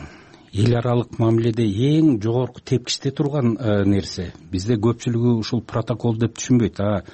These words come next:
келди, э, бул, э, эшик тозгон бала, анан эмне деп коет? Жок. Ошол, э, президент болобу же ошол деңгээлдеги жетекчилерди коштоп алып жүргөн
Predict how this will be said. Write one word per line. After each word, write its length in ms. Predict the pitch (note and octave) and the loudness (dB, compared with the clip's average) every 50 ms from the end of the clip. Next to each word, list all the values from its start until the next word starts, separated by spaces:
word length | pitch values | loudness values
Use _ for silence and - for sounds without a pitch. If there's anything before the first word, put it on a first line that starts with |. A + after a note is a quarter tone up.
| - - - - - _ _ - | -20 -20 -20 -20 -20 _ _ -2
келди, 440 | G2+ A2 A2+ A2 G#2+ A#2+ B2 A#2 | 0 0 0 0 0 0 0 0
э, 260 | G#2+ G#2+ G#2 G2+ G2 F#2 | 0 0 0 0 0 0
бул, 560 | F#2+ G#2+ A2 A2 A2 F#2 A#2+ G2+ G2 G2 G2 | 0 -2 -2 -2 -4 -4 -4 -2 0 0 0
э, 140 | G2 G#2 A#2+ | 2 0 0
эшик 180 | - - - _ | -2 -4 -12 _
тозгон 460 | - B2 G#2+ G2 G2 G#2 G2+ G2+ G2 | -4 -4 -2 0 0 0 2 2 2
бала, 300 | G#2 G#2 G#2 G2+ G#2 - - | 2 2 0 0 -2 -2 -2
анан 280 | A2 G#2 G#2 G2 G2+ | 0 0 2 2 2
эмне 200 | G#2 G2+ G2+ G2+ | 2 2 2 0
деп 160 | F#2 F#2+ F#2+ | -2 -4 -6
коет? 200 | - G2 F2+ - - - | -4 -6 -6 -6 -10 -6
Жок. 360 | - A2+ A2+ A2 - - - - - - - - - - | -2 -2 -2 -2 -4 -18 -20 -20 -20 -20 -20 -20 -6 -4
Ошол, 920 | F#2+ - - - B2 B2+ B2+ B2 - - G#2+ G2+ G2 G2 G2 G2 F#2+ F2 | -4 -4 0 0 0 0 0 -2 -2 0 0 2 2 2 2 2 0 -2
э, 0 | - - - - - - - - - - - - - - - | -4 -14 -20 -14 -12 -10 -10 -10 -14 -18 -20 -20 -10 -4 0
президент 460 | G#2 G#2+ G#2+ G2 G#2 A#2+ A2 G#2 - | 2 2 2 2 2 0 0 0 0
болобу 340 | - A2 G#2 G#2 G#2 G2+ G#2 G2 | -2 -2 0 0 0 0 -2 -2
же 80 | G2 G2 | -2 -2
ошол 300 | G2+ G#2 - - A2 G2+ | -2 -2 -4 -4 -6 -2
деңгээлдеги 720 | G2+ A2+ A2+ G#2+ G2+ A2 A2 G#2+ G#2+ G#2 G#2+ A2 A2 G#2+ F#2 | 0 2 2 4 4 2 0 0 0 0 0 0 0 0 0
жетекчилерди 840 | G#2 G#2 - - A2+ - - - G#2+ G#2 G#2+ G#2 G2+ G2+ B2+ B2+ G#2 - - - - _ - - | 0 -2 0 0 -2 -2 -2 -4 -2 0 0 0 0 0 0 -2 -2 -4 -10 -20 -20 _ -6 -4
коштоп 460 | A2 G#2 - - - B2+ A#2 G#2 F2+ | -2 -2 -2 -2 -2 0 0 2 0
алып 220 | F#2+ G#2+ A#2 G#2+ - - - | 0 -2 -4 -6 -8 -6 -4
жүргөн 380 | G#2 F#2+ F#2+ A#2 A#2 G#2+ G#2 | -4 0 0 2 2 4 2